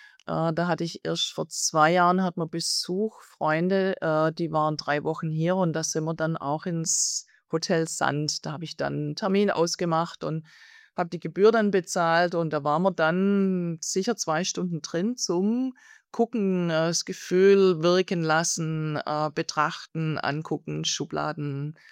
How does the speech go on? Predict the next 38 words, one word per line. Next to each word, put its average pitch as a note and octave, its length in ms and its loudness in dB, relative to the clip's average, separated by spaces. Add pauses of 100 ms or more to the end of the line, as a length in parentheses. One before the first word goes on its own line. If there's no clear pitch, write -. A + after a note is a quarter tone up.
(200)
aufzu-, D3+ 920 2
äh, D3 320 -2
Fotos F3 520 0
machen E3 340 -2
und D3+ 180 -2
so D3+ 120 -4
weiter. C#3 320 0 (360)
Also F#3 220 0
es F3+ 80 0
war F3 120 0
das F3+ 120 0
Hotel E3+ 380 2
Sand, F3+ 340 0
wo G#3+ 140 0
ich A3+ 140 -4
schon G#3+ 200 0
ein G#3+ 60 -2
paar G3 280 2
Mal G#3 280 4
war G3 280 4
drin, F#3+ 280 -2
das F3 160 -2
ich E3 180 -4
sicher G#3 240 -2
schon D#3+ 220 -4
viermal A3+ 520 -2
drin G#3 300 -2
war G3+ 160 0
jetzt. F#3+ 380 -4 (640)
Und, F3+ 720 4
ähm, F3 460 0
was, E3 320 0
wo F3 160 0
ich F#3+ 220 -2
auch F#3+ 240 0 (320)
öfters A3+ 440 2
drin G3 300 0
bin, F3 260 0